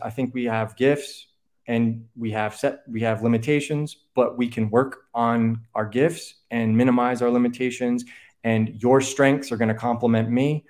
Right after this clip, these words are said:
My strengths will complement you. And us being together, our group of people, we all have these, like,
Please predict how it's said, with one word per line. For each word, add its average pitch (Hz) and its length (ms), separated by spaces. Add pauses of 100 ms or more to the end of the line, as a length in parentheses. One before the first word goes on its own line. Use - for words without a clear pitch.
(160)
My 107 160
strengths 113 320
will 104 80
complement 107 500
you. 135 240
And 113 320
us 113 140
being 117 260
together, 135 640 (260)
our 104 80
group 123 260
of 113 100
people, 135 360
we 120 120
all 120 100
have 120 280
these, 113 260
like, 110 180